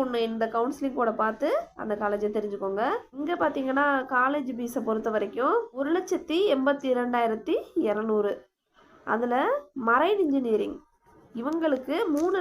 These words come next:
லட்சத்தி இருபத்தி ரெண்டாயிரத்தி இருநூறு காலேஜ் ஃபீஸ். அடுத்து ஹாஸ்டல் ஃபீஸை பொறுத்த வரைக்கும் ஒரு லட்சத்தி இருபத்தி அஞ்சாயிரம் ஹாஸ்டல் ஃபீஸ். அடுத்து ஸ்ரீ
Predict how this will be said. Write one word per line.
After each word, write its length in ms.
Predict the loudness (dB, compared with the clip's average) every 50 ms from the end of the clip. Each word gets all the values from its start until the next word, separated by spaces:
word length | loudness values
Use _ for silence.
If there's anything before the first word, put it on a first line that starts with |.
| 2
லட்சத்தி 320 | 0 0 -2 -4 -4 -4 -4 -2
இருபத்தி 260 | -2 0 0 0 0 0 0
ரெண்டாயிரத்தி 540 | 0 0 0 0 0 -2 -2 -4 -4 -4 -4 -4 -6 -10 _ -6 -4 -2
இருநூறு 440 | -2 0 0 0 0 0 2 2 2 2 2 0 0 0
காலேஜ் 320 | 0 0 0 0 -2 -4 -4 -4
ஃபீஸ். 260 | -4 -6 -4 -4 -6 -6 -8 -10 -14 -8 -4 -4
அடுத்து 260 | -2 -2 0 2 2 2 4 4 2
ஹாஸ்டல் 380 | 2 2 0 -2 -2 -2 -2 -2
ஃபீஸை 220 | -2 -4 -4 -2 -2
பொறுத்த 220 | -2 -2 0 0 2 2
வரைக்கும் 360 | 0 0 -2 -2 0 0 2 4 4
ஒரு 120 | 4 4 2
லட்சத்தி 400 | 0 0 -4 -6 -4 -2 -2 -2 -2 -2 -6 -6 -4 -2 0
இருபத்தி 320 | 2 2 2 2 2 0 0
அஞ்சாயிரம் 440 | 0 2 2 2 2 2 0 0 0 0
ஹாஸ்டல் 320 | -2 -2 -4 -6 -6 -6 -4
ஃபீஸ். 240 | -6 -6 -6 -8 -12 -12 -10 -8
அடுத்து 300 | -6 -4 0 2 2 4 4 4 2 2
ஸ்ரீ 140 | 0 -4 -4